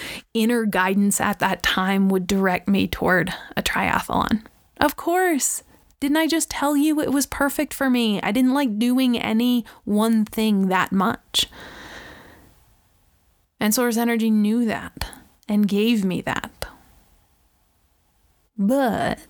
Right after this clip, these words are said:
<laughs> I was a little confused about everything. I was confused about everything because I was disconnected from myself.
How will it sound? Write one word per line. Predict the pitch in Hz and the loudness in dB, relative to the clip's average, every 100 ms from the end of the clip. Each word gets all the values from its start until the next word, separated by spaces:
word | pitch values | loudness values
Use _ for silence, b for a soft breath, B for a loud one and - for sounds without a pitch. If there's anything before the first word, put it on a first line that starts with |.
| _ - | _ -4
<laughs> | - - - 233 - - - - B B B B B B B B B B B B _ - | -2 0 0 -2 -2 -18 -20 -18 B B B B B B B B B B B B _ -4
I | 254 | -2
was | 277 | 0
a | |
little | 262 254 | 0 0
confused | - 226 - 233 247 180 - 269 285 - 214 B B B - - | 0 -2 0 0 2 0 -2 -4 -4 -4 -6 B B B -14 -2
about | 202 185 185 190 190 190 185 165 - - - B B B B B B _ _ _ _ _ _ _ _ _ | -2 0 0 0 2 0 0 -4 -6 -8 -8 B B B B B B _ _ _ _ _ _ _ _ _
everything. | 190 175 - - - - 214 B B B B B B - | 0 0 0 -2 -4 -2 -2 B B B B B B -4
I | 226 | -2
was | 226 | 0
confused | 269 262 - - 285 330 339 | 0 0 -2 -2 0 0 0
about | 320 240 | 2 2
everything | 196 202 208 - 202 196 196 190 B B B 202 | 2 0 -2 0 0 2 0 0 B B B 0
because | 208 196 - - 202 196 196 196 190 196 - - | 2 0 -2 -2 0 2 0 0 -2 -4 -4 -2
I | 196 202 208 208 208 220 208 - _ _ _ _ | 0 2 2 2 2 0 -2 -8 _ _ _ _
was | 196 196 | 0 0
disconnected | 180 180 190 - - 175 165 - - | 0 0 0 -2 0 0 0 -2 -4
from | - - | -2 0
myself. | 95 - - - - | 0 0 -2 -4 -8